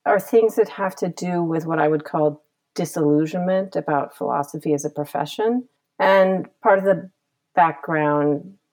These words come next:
for that is that I was really naive about these things until I'd started graduate school. I just worked on what interested me, what struck me as important,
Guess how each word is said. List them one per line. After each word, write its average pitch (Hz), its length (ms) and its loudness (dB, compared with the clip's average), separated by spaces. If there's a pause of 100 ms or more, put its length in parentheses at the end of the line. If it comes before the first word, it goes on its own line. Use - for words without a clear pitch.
(100)
for 165 240 -2
that 170 400 2
is 156 200 -4
that 143 420 0 (220)
I 175 120 6
was 175 160 -2
really 180 240 2
naive 160 560 0
about - 360 -2
these - 220 -6
things 156 320 -2
until 156 300 -2
I'd 147 180 2
started 143 400 -2
graduate 151 480 0
school. - 480 -6 (140)
I 180 80 0
just 190 220 2 (160)
worked 170 340 0
on 165 240 2
what 156 140 0
interested 175 580 -4
me, 151 260 2
what 151 280 -2
struck 151 340 -2
me 147 80 -4
as 143 140 -6
important, 151 840 -4